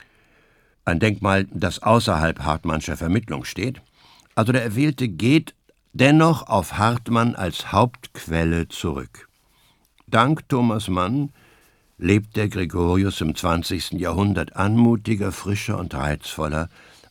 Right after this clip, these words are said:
als jede andere deutsche Dichtung des Mittelalters, und das werde ich zu demonstrieren versuchen,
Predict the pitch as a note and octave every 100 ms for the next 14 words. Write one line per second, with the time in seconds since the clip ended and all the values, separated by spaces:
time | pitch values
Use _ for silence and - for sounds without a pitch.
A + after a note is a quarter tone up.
0 | _ F2+ D2+ D2 - - F2 G2+ A2+ -
1 | F2+ D2 B1 C2+ B1+ C#2 C2 - - C#2+
2 | D#2+ - F#2+ G2 G2 G#2+ G2+ G#2+ - G#2+
3 | B2 D3+ - - - - A2+ G#2 A2 G#2
4 | G#2 F#2 - - F2+ E2 D2+ D2 - G#2+
5 | B2+ D3+ D3 B2 C#3+ C3+